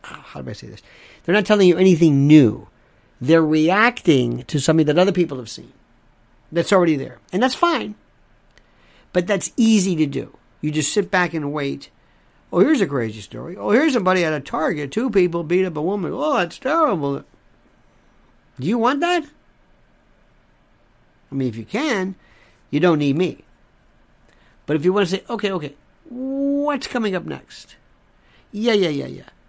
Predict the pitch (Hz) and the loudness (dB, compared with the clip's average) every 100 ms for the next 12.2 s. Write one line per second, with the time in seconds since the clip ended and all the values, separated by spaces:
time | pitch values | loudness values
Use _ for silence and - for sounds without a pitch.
0 | _ 185 233 269 - 185 190 151 - - | _ -6 -4 -4 -4 -2 0 -2 -6 -20
1 | - - - - 160 240 233 - - _ | -20 -20 -20 -10 -4 -4 -4 -14 -20 _
2 | _ - 247 220 208 185 175 160 156 170 | _ -4 -2 2 0 0 0 0 -2 -2
3 | 202 233 190 196 - 196 190 120 117 - | 0 0 0 -2 0 0 0 -2 -10 -20
4 | _ _ _ _ _ 143 175 180 160 143 | _ _ _ _ _ -4 0 0 0 -2
5 | 120 107 - _ _ _ _ _ _ _ | -4 -8 -20 _ _ _ _ _ _ _
6 | _ _ _ _ - 233 320 294 247 196 | _ _ _ _ -10 -2 0 0 0 0
7 | 202 160 147 156 - _ - - - _ | 2 2 0 -2 -4 _ -20 -20 -20 _
8 | _ _ _ 156 202 285 285 123 117 _ | _ _ _ 0 2 2 0 -4 -6 _
9 | _ _ _ _ _ _ 160 202 247 233 | _ _ _ _ _ _ 2 2 2 4
10 | 196 202 190 165 156 143 131 131 127 _ | 6 6 6 6 6 2 0 -4 -6 _
11 | _ - 226 285 226 190 175 170 165 165 | _ -4 0 2 2 2 2 2 2 0
12 | - | -6